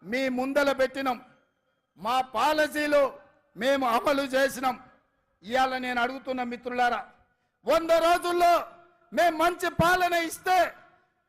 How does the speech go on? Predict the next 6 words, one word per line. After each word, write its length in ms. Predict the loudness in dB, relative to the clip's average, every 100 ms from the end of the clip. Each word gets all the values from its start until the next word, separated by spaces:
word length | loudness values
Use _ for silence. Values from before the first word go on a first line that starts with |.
| _ -2
సంక్షేమ 480 | -2 0 0 2 2
పథకాలు 520 | 0 -2 0 2 2
అమలు 280 | 2 0 0
చేస్తే, 380 | 0 0 0 2 2 0 -8 _ _ _ _ -2
ఆరు 320 | 2 2 0 0 2
గ్యారంటీలు 720 | 2 2 -2 -2 0 2